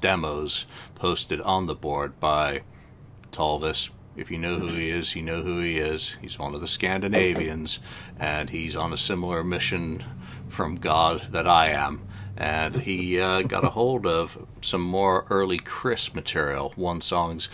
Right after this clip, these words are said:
called Body and Soul, don't judge it by its title, um, which comes from the very first lineup of Chris with, uh, Phil Narrow, now the late Phil Narrow,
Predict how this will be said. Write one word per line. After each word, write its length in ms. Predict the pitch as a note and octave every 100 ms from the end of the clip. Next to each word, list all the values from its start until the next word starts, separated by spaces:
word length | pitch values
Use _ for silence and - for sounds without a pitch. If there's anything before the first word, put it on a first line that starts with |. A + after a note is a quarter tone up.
| -
called 320 | - D#2 D#2+ -
Body 300 | E2 F2 G2
and 140 | C3+
Soul, 460 | - D#2+ C#2 E2 - -
don't 180 | D#2 -
judge 240 | D#2 D2+
it 80 | F#2
by 220 | G2 G2
its 180 | G2+ -
title, 560 | - C#3 C3 E2+ C#2+ - - - - -
um, 520 | D#2+ D#2 D#2+ D#2+ -
which 220 | F2+ -
comes 200 | G2 E2+
from 160 | F#2 E2
the 60 |
very 280 | E2 F#2 F2+
first 420 | E2 - G2 F#2
lineup 420 | - D#2+ E2 D#2 -
of 160 | D#2+
Chris 520 | - - D2+ D2 - -
with, 240 | E2+ D2+
uh, 140 | D2+
Phil 380 | D2 - F#2 D#2+
Narrow, 500 | D#2+ F2 D#2+ D2 C2+ C2+
now 240 | E2 D#2
the 120 | -
late 300 | D2+ D#2+ D#2+
Phil 440 | - D2+ D2 C#2 -
Narrow, 520 | F2 C#2+ C2+ C2+ C#2